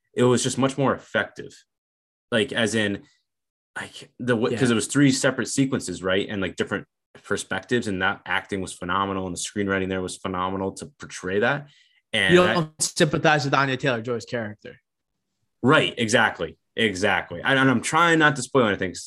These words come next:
Speaker 1: uh, or not spoilers right now, but I, I think that's another great point. So I think just, like, that aspect, The Last Duel just did a, such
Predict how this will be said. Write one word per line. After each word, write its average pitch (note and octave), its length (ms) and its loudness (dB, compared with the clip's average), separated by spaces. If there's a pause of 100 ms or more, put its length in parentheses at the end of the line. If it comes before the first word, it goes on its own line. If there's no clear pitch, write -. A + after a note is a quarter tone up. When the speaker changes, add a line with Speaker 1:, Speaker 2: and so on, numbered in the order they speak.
(100)
Speaker 1:
uh, F#2 320 -8
or G2 180 -8
not F#2+ 300 -4
spoilers F#2+ 240 -2
right E2+ 120 -4
now, E2+ 260 -10
but G#2 120 0
I, G#2+ 240 0
I G#2+ 40 -4
think B2 140 0
that's G#2+ 100 -2
another G#2+ 260 2
great G2+ 440 0
point. G2+ 260 -6 (300)
So - 180 0
I G#2+ 60 2
think C#3 200 0
just, C3 160 -4
like, F#2+ 160 -2
that G#2 200 0
aspect, G2+ 320 -2
The F#2+ 60 -4
Last G2+ 220 -2
Duel G#2+ 140 -2
just - 160 -10
did G#2 120 2
a, - 40 -6
such - 240 -6